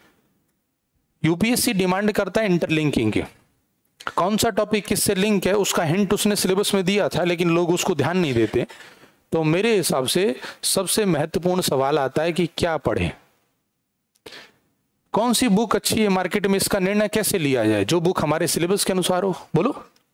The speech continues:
कौन सी book अच्छी है? कोई book किसी particular writer की अच्छी हो जाएगी? नहीं, हमें नहीं पता, Writer से मतलब नहीं, हमें पहले syllabus से मतलब है।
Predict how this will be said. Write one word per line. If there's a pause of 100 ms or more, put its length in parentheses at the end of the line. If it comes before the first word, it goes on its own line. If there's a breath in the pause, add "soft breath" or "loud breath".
(880)
कौन
सी
book
अच्छी
है?
कोई
book
किसी
particular
writer
की
अच्छी
हो
जाएगी?
नहीं,
हमें
नहीं
पता,
Writer
से
मतलब
नहीं,
हमें
पहले
syllabus
से
मतलब
है।